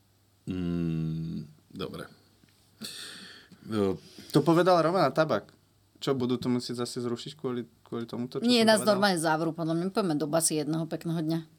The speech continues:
Speaker 2: A potom sa ukáže, že to bola nová relácia. Je to
Speaker 1: Ale
Speaker 2: možné
Speaker 1: možno
Speaker 2: s Jožom
Speaker 1: si ne-, možno
Speaker 2: Pročkom?
Speaker 1: si nesadli. Možno si nesadli, vieš, že niek-, niekedy ti ľudia nevoňajú, že ti priamo páchnu.
Speaker 2: Hej,
Speaker 1: A
Speaker 2: vraj
Speaker 1: pritom
Speaker 2: s-
Speaker 1: iným ľuďom nepáchnu. To býva rôzne.
Speaker 2: OK.
Speaker 1: No.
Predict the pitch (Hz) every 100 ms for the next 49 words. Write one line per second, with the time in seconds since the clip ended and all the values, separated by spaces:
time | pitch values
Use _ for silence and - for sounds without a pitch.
0 | _ _ _ _ _ _ _ 107 120 120
1 | 117 117 113 120 110 107 104 104 107 104
2 | 104 104 98 98 101 - 101 98 113 170
3 | 156 143 160 196 196 208 - 196 - 196
4 | 190 123 110 104 208 240 220 107 90 87
5 | - 127 151 - 165 170 190 101 85 101
6 | 120 107 123 131 139 143 143 143 147 143
7 | - 151 156 160 180 139 98 95 95 95
8 | 95 - 107 - 107 107 120 165 165 139
9 | 87 85 - 117 127 120 120 143 151 131
10 | 139 143 139 135 135 131 131 123 147 196
11 | 185 - 87 - - - 156 123 - 127
12 | 156 196 90 92 - 123 117 113 - -
13 | - 87